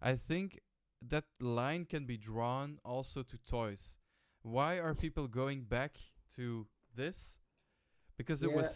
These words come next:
Speaker 1: simple. It's not simple, but it's, it is what it is. It doesn't pretend to be anything else. It does what it does. It's a toy you can play with. And it's just,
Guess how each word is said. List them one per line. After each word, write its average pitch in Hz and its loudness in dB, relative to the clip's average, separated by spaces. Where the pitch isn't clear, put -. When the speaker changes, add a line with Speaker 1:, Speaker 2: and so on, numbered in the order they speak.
Speaker 1:
simple. 117 0
It's - -4
not 113 2
simple, 185 -2
but 143 -2
it's, - -6
it 143 0
is 180 4
what 180 2
it 156 0
is. 151 0
It 127 -2
doesn't 147 -2
pretend 143 -2
to - -10
be 131 0
anything 123 -2
else. 117 -2
It 110 -4
does 151 2
what 156 -2
it 123 -8
does. 127 2
It's - -8
a - -14
toy 139 2
you 151 -2
can 123 -6
play 117 0
with. 117 -4
And 127 -2
it's 123 -6
just, - -4